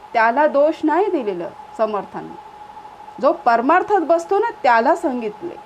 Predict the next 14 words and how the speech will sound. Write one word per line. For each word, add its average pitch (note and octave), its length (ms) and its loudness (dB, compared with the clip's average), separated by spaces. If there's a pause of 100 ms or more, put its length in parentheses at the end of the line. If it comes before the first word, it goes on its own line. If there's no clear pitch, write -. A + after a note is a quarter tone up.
(440)
त्याला B3 260 4
हे F#4+ 140 4
दोष E4+ 340 2
दिलेले F3+ 300 -8
आहेत. - 120 -16 (1600)
मग D#4+ 120 0 (100)
तो F4 140 4
कैसा D#4 500 2
म्हणावा F#4+ 400 4
भला? D#4+ 360 4 (540)
मग C4+ 180 0
सांगा, A#3+ 420 0
परमार्थात C4 840 2
बसला C#4 560 -2